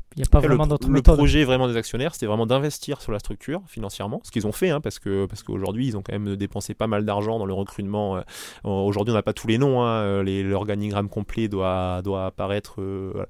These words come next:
Speaker 2: sans doute en juillet, euh, ou voilà, mais ils ont dépensé énormément pour, euh, pour recruter des cadres dans tous les secteurs, hein, ce que je disais tout à l'heure, dans la restructuration du club. Et maintenant, c'est à ces cadres-là, finalement, de faire vivre le club, de, d'apporter leurs idées, leur savoir-faire.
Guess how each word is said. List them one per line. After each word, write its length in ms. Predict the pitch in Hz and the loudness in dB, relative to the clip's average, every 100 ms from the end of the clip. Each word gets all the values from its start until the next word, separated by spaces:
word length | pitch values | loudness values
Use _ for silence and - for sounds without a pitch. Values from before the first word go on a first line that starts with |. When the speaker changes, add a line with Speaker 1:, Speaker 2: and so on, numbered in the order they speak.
| - - - | -12 -20 -20
Speaker 2:
sans 160 | - | -10
doute 200 | 104 104 | -8 -4
en 80 | 110 | -4
juillet, 640 | 101 107 110 117 123 123 127 | -4 -4 0 4 6 6 6
euh, 100 | 101 | 4
ou 340 | 104 107 107 | 2 0 -2
voilà, 220 | 107 143 | 4 4
mais 160 | 127 101 - - | 4 0 -6 -14
ils 60 | 107 | -4
ont 240 | 107 107 117 | -2 -2 -4
dépensé 400 | 117 123 131 135 | -2 -2 0 2
énormément 360 | 131 139 143 151 | 2 2 2 2
pour, 300 | - 113 110 | 2 4 4
euh, 80 | |
pour 140 | 104 113 | 4 0
recruter 320 | 117 120 127 | 0 -2 -2
des 100 | 117 | -4
cadres 240 | - 131 | 0 0
dans 80 | 98 | 0
tous 140 | - 113 | -4 -6
les 60 | |
secteurs, 360 | - - 190 165 | -4 -4 -4 -4
hein, 60 | |
ce 60 | 151 | -6
que 60 | 110 | -6
je 60 | |
disais 100 | 107 | -6
tout 140 | 98 104 | -2 0
à 20 | |
l'heure, 140 | 143 | 0
dans 80 | 127 | -2
la 80 | 98 | -4
restructuration 600 | 113 - 120 107 101 101 | -4 -4 -6 -4 -4 -6
du 60 | 87 | -4
club. 240 | 156 185 - - - | 0 0 -2 -16 -4
Et 60 | 117 | 2
maintenant, 260 | 113 120 156 | 4 4 4
c'est 160 | - | 4
à 40 | 113 | 4
ces 480 | - - - - | 2 0 -2 0
cadres-là, 520 | 123 - 156 135 135 175 | 4 6 8 8 6 2
finalement, 380 | 139 120 135 | 0 -2 0
de 60 | 151 | -2
faire 200 | - 104 | 0 0
vivre 220 | 107 123 | 2 2
le 100 | 120 | 2
club, 340 | - 151 196 151 - - - | 0 2 4 2 -4 -20 -4
de, 220 | 113 113 | 4 6
d'apporter 400 | 113 107 123 - | 6 6 4 4
leurs 240 | 117 110 107 | 2 2 -2
idées, 220 | 117 143 | 0 2
leur 160 | 127 | 2
savoir-faire. 580 | - 110 107 - 156 202 | 2 2 2 2 4 4